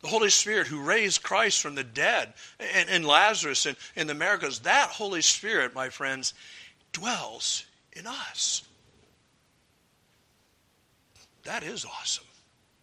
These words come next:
That is astounding. We have the Holy Spirit.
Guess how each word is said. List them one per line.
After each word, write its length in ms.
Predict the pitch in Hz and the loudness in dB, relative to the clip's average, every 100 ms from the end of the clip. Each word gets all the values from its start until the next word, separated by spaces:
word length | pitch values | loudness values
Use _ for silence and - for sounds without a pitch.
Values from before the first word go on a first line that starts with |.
| _ _ _ _ | _ _ _ _
That 140 | 151 180 | -14 -10
is 140 | 156 | -8
astounding. 680 | 123 - 120 - 165 - - _ _ _ _ _ _ _ | -2 -4 -4 -14 -18 -20 -20 _ _ _ _ _ _ _
We 120 | 151 | -16
have 320 | 147 165 160 | -10 -6 -6
the 80 | 131 | -8
Holy 240 | 113 120 110 | -10 -4 -2
Spirit. 480 | - - - 110 | -2 -2 -8 -8